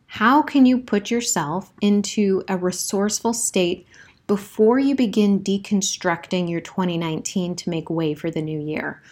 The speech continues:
So for this, I want you to take out a piece of paper and I want you to write down all of your wins, every single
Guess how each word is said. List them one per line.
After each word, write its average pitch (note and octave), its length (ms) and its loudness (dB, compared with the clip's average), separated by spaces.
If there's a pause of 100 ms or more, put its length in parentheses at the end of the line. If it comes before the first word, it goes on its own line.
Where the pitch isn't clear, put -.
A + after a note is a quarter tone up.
(460)
So G#3+ 320 2
for - 180 -2
this, C4+ 260 4
I C4 80 4
want G3+ 240 2
you G3 80 0
to F#3 80 -2
take F3 300 -6
out F#3+ 140 0
a F#3+ 40 -2
piece F#3+ 240 -2
of - 140 -10
paper E3 400 -4
and E3+ 120 -8
I E3+ 60 -6
want G3+ 300 -2
you G#4 80 -2
to G4+ 80 -2
write E3+ 340 -2
down E3 300 -4 (220)
all F#3 400 2
of E3+ 220 -4
your E3 140 0
wins, D3+ 520 -6
every B3 380 0
single A3 680 2